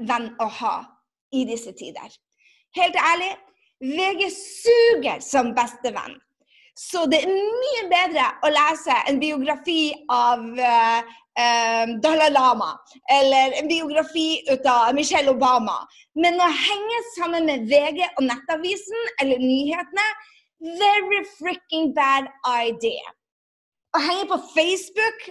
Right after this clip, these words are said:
og kommentere på korona, oh la la, very bad idea. Guilty as charged.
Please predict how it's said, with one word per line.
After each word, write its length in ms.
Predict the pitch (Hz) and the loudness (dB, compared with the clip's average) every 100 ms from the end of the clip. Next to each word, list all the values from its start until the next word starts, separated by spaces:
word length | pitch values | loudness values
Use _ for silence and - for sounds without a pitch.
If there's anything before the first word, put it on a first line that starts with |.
| - | -8
og 100 | - | -4
kommentere 600 | 330 302 294 302 320 339 | -2 -2 0 0 2 0
på 120 | 302 | -2
korona, 520 | 302 285 254 269 320 392 381 - _ - | 0 2 4 2 2 0 0 -8 _ 2
oh 260 | 403 359 285 233 | 6 6 4 2
la 160 | 233 | 0
la, 580 | 233 226 262 277 233 240 - | 0 2 2 2 2 -2 -6
very 580 | 277 262 302 294 277 277 226 | -8 0 4 4 2 -2 0
bad 240 | 254 240 | 0 2
idea. 440 | 240 247 247 247 208 | 0 -2 0 0 0
Guilty 640 | 254 214 233 370 415 415 381 381 330 | -6 -8 -4 -4 -6 -6 -4 -2 -2
as 160 | 339 - - | -2 -4 -8
charged. 760 | 320 392 415 370 370 349 349 | -6 -6 -6 -6 -6 -6 -8